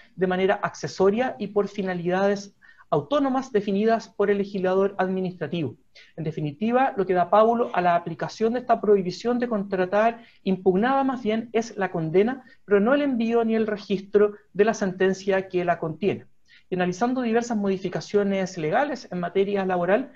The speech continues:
explican ambas requeridas que la nueva institucionalidad, tanto laboral como administrativa, junto con reconocer el rol promotor, exigiendo un rol más activo,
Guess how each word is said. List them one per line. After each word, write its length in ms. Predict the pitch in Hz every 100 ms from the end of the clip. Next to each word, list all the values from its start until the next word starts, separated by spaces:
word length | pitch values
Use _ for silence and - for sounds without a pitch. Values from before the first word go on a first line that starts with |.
| - _
explican 500 | - - 226 247 254 240
ambas 240 | 202 208
requeridas 560 | 208 208 240 240 220 -
que 120 | 202
la 120 | 185
nueva 260 | 190 247 262
institucionalidad, 880 | 247 214 220 214 208 202 202 196 202
tanto 300 | 185 190 190
laboral 420 | 170 160 180 190
como 180 | 185 180
administrativa, 800 | 180 190 196 202 220 208 196 202 - _ -
junto 260 | 254 262
con 140 | 247 233
reconocer 540 | 196 180 - 196 151
el 100 | 135
rol 280 | 143 147 143
promotor, 520 | 139 123 123 202 240 -
exigiendo 580 | - 147 - 202 196
un 180 | - 143
rol 160 | 165 160
más 260 | 156 -
activo, 440 | - - 240 156